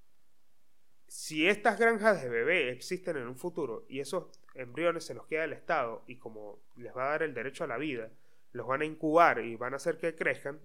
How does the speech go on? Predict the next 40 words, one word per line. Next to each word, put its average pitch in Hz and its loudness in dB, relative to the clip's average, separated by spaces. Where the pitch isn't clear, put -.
los 131 -2
bienes 196 2
de 156 0
los 143 -6
padres 143 0
que 123 -4
murieron 180 0
ya 180 0
van 131 -2
a 143 -2
pasar 131 -4
a 127 -6
ser 151 -4
parte 135 -4
de - -8
su - -12
patrimonio. 107 -4
Esto 135 -2
es 165 -2
realmente 175 2
loco 170 2
y 110 -6
esto 170 -2
va 170 12
a 170 8
cambiar 202 4
y 151 -4
revo-, 131 0
y 135 -4
va 147 6
a 185 6
revolucionar 151 0
todo 196 0
lo 165 2
que 131 -6
es 135 -4
el 165 2
derecho 131 -2
en 135 -8
sí. - -8